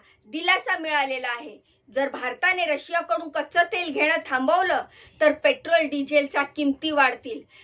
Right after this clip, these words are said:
व्यापारी तूट सुद्धा वाढेल, महागाई मोठ्या प्रमाणात वाढेल आणि आर्थिक संकट निर्माण होईल. अमेरिकेने स्वतः युरोपियन देशांना रशियाकडून गॅस आणि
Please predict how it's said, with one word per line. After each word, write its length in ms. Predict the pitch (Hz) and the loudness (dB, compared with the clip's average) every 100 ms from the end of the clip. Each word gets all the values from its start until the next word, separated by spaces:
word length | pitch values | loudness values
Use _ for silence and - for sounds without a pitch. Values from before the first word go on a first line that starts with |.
| _ | _
व्यापारी 600 | 269 294 285 339 320 349 - | 6 6 6 0 -2 -6 -10
तूट 180 | 381 - | -10 -10
सुद्धा 440 | - 302 339 330 | -10 -4 0 2
वाढेल, 380 | 294 254 233 196 _ _ - | 0 0 -4 -8 _ _ -14
महागाई 560 | 277 262 294 302 320 | -6 0 0 2 2
मोठ्या 360 | 311 285 277 330 | 2 -2 0 -2
प्रमाणात 520 | 311 302 285 320 311 | 0 2 2 2 0
वाढेल 340 | 302 269 240 214 _ _ | 0 0 -2 -10 _ _
आणि 280 | 262 277 294 | -4 -2 -2
आर्थिक 560 | 294 269 262 - 349 - | -2 -6 -6 -8 -10 -10
संकट 500 | - 285 277 349 311 | -8 -6 -2 -2 -2
निर्माण 420 | 302 285 277 262 | -2 -2 -2 -2
होईल. 220 | 247 226 - _ - - | -4 -8 -10 _ -20 -4
अमेरिकेने 640 | 262 277 302 294 302 302 294 | 2 4 2 0 -2 -2 -2
स्वतः 500 | 294 269 285 311 339 | 0 0 4 4 4
युरोपियन 520 | 330 302 302 320 311 | 2 0 0 -2 -4
देशांना 560 | 277 269 269 359 349 302 - _ _ - | -2 -2 0 -2 0 -4 -4 _ _ 2
रशियाकडून 760 | 302 403 381 381 349 339 359 | 4 4 2 0 2 -2 -2
गॅस 340 | 294 320 339 370 | 0 2 2 0
आणि 180 | 339 | -4